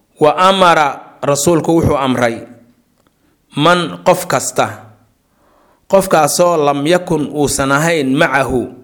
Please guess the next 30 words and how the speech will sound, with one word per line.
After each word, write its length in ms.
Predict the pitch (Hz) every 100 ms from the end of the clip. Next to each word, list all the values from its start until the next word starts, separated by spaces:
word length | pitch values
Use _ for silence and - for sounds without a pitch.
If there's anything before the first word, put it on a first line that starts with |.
| _ -
aan 220 | 143 139
wadanin, 500 | 135 131 127 127 117
hadyun, 480 | 110 165 151 139 127 -
xoolo 320 | 127 147 175
uu 160 | 156 143
gowraco 480 | 127 131 135 139 165
oo 60 | 147
min 160 | 165
asxaabi, 400 | 147 - 143 165 135
asxaabtiisa 560 | - 175 156 151 -
ka 80 | -
mid 120 | 165 151
a, 20 |
wuxuu 180 | 190 190
amray, 340 | 165 143 120 - - - _ _ _ _ _ _ - _ -
an 100 | 143
yajcaluu, 640 | 170 196 165 135 151 147
inay 220 | 180 165 143
ka 160 | 160
dhigaan, 440 | 175 151 151 135 113 104 - - _ _ _ _ _ _ _ _ -
ixraamahum, 960 | 147 139 151 175 175 147 143 131 -
xarmashadan 680 | - 135 131 127 180 175 143
hadda 240 | 165 160
ay 120 | 139
xarmadeen, 460 | 123 139 143 156 135
cumratan, 480 | 135 151 151 135 123
cumro 180 | 107 131
inay 200 | 131 117
ka 100 | 110
dhigaan. 300 | 113 104 101